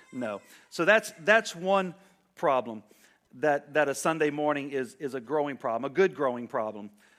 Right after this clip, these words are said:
A second growing problem is going back to that scripture where I started just a minute ago, and where it says, "Becoming all things to all people." And another problem that, that I want to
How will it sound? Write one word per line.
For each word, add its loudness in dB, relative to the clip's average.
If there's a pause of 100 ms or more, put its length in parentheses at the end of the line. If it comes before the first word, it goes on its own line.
(240)
A 2
second -2
growing 0
problem 0
is -4
going -6
back 0
to -8
that -6
scripture -8
where -2
I -4
started -6
just -14
a -8
minute -8
ago, -6 (460)
and -8
where -2
it -6
says, -4
"Becoming -6 (720)
all 4
things -10 (640)
to -4
all 4
people." -10 (560)
And -4
another -2
problem -2
that, -4
that 0
I 2
want -6
to -6